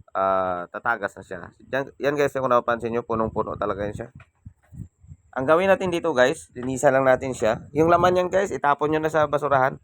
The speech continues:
Palitan natin siya, linisan natin yan. Linisan natin. So yan na guys, at,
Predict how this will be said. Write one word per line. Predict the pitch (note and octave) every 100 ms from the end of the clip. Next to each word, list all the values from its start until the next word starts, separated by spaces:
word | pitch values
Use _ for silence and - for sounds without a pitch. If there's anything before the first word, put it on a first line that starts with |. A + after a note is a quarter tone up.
| - _ - _ -
Palitan | A#2 A#2 - B2
natin | A#2+ B2
siya, | A#2+ A#2
linisan | A2 A2 A2 A2+
natin | A2 A2 A2
yan. | A2+ G#2+ _ _ _ _ _ _ _ - _ - _ _ _ _ - _ - _ - _ _ _
Linisan | F#2+ F#2+ G2 G#2 G2
natin. | F#2+ F#2+ F#2 _ _ - _ _ _ _ _ - - _ _
So | B2 B2+
yan | C3
na | D3
guys, | C3+ E3
at, | B2+ B2+